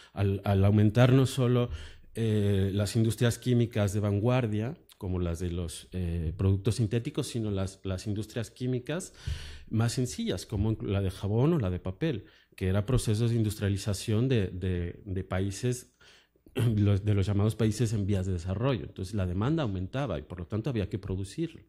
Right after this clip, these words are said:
¿no? Había que, em, <clears throat> había que, este, cubrirla, ¿no?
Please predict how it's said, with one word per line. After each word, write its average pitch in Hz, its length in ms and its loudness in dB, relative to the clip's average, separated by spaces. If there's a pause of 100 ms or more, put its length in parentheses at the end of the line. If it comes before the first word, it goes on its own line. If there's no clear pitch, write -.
(160)
¿no? - 140 -8
Había 90 260 -4
que, 113 200 -2 (680)
em, 87 680 0 (1500)
<clears throat> - 1120 -2
había 120 340 4
que, 123 540 6
este, 90 800 2
cubrirla, 117 560 4 (120)
¿no? - 200 -10